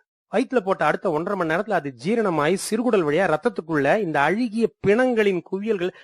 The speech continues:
ரத்தத்துக்குள்ள கலக்கும் போது ரத்தம் அமிலத்தன்மை அதிகமாகும் போது லங்ல இருந்து ஆக்சிஜனை எடுத்துட்டு போகாது. குழந்தை இழுக்கிற ஆக்சிஜன், ஆக்சிஜனை இழுத்து கார்பன் டை ஆக்சைடை வெளியே விடுறதுக்கு பதிலா ஆக்சிஜனை இழுத்து ஆக்சிஜனையே குழந்தை வெளியே விட்டுக்கிட்டு இருக்கோம் ஒன்றரை மணி நேரத்துக்கு பிறகு.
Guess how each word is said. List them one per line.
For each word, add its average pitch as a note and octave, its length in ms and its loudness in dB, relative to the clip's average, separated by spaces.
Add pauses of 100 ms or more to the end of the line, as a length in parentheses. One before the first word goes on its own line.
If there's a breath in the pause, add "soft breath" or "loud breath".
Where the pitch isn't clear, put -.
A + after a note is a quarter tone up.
(120)
ரத்தத்துக்குள்ள G3+ 600 0
கலக்கும் G#3+ 420 0
போது F3+ 400 2 (140 loud breath)
ரத்தம் G3 420 0
அமிலத்தன்மை F#3+ 580 -2
அதிகமாகும் E3+ 580 -4
போது E3 280 -2 (600 soft breath)
லங்ல A#3+ 360 -4
இருந்து A3 320 -6
ஆக்சிஜனை G3+ 500 0
எடுத்துட்டு F3+ 320 -4
போகாது. D#3 500 -2 (160 soft breath)
குழந்தை G3+ 500 2
இழுக்கிற G3 260 -4
ஆக்சிஜன், D3+ 600 -2 (240 soft breath)
ஆக்சிஜனை F#3 460 0
இழுத்து G3 280 -4
கார்பன் G3 340 2
டை F3 80 -2
ஆக்சைடை D#3 180 -8
வெளியே F3 180 0
விடுறதுக்கு D#3 300 -6
பதிலா D#3+ 220 -4
ஆக்சிஜனை F#3 420 -2
இழுத்து G#3+ 280 -4
ஆக்சிஜனையே C#4 560 0
குழந்தை A#3 260 2
வெளியே A3+ 180 6
விட்டுக்கிட்டு G#3+ 240 0
இருக்கோம் F#3+ 180 4
ஒன்றரை F#3 240 0
மணி F3 120 -6
நேரத்துக்கு E3 280 -10
பிறகு. C#3 280 -16